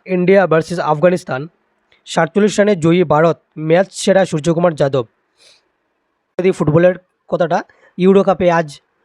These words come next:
আহ, স্লোভাকিয়া বনাম ইউক্রেন সন্ধ্যা সাড়ে ছয়টা থেকে। পোল্যান্ড বনাম অস্ট্রিয়া রাত সাড়ে নটা থেকে, নেদারল্যান্ডস বনাম ফ্রান্স রাত সাড়ে বারোটা।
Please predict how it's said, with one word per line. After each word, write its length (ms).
আহ, 400
স্লোভাকিয়া 600
বনাম 380
ইউক্রেন 460
সন্ধ্যা 560
সাড়ে 200
ছয়টা 220
থেকে। 260
পোল্যান্ড 320
বনাম 280
অস্ট্রিয়া 360
রাত 200
সাড়ে 200
নটা 200
থেকে, 180
নেদারল্যান্ডস 460
বনাম 240
ফ্রান্স 240
রাত 140
সাড়ে 200
বারোটা। 260